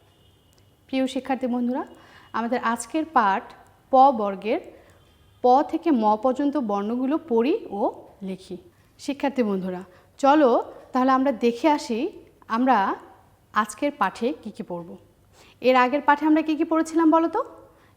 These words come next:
এর আগের পাঠে আমরা প, ফ, ব, ভ, ম এই বর্ণগুলো দিয়ে অনেকগুলো শব্দ শিখেছিলাম।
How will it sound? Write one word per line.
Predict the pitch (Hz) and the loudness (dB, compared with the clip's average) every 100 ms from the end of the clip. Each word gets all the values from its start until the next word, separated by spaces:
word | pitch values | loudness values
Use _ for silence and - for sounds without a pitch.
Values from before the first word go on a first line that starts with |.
| - | -8
এর | 220 214 | 0 0
আগের | 208 262 269 | 2 -2 -2
পাঠে | 202 - 254 | -4 -2 -4
আমরা | 226 254 269 - | -2 -2 -2 0
প, | 240 226 233 | 2 2 0
ফ, | 233 226 208 | -4 -4 -2
ব, | 202 202 202 202 | 0 0 -2 -4
ভ, | 220 214 208 | -2 -2 -2
ম | 220 208 220 381 - - - 247 | 0 0 -2 -6 -14 -20 -4 -4
এই | 214 214 | -2 -2
বর্ণগুলো | 220 240 277 294 302 | 0 0 0 0 0
দিয়ে | 285 254 - | 0 0 0
অনেকগুলো | 240 262 269 277 | -2 -2 -4 -4
শব্দ | 214 180 190 | -6 -6 -12
শিখেছিলাম। | 190 185 - 196 | -14 -14 -14 -14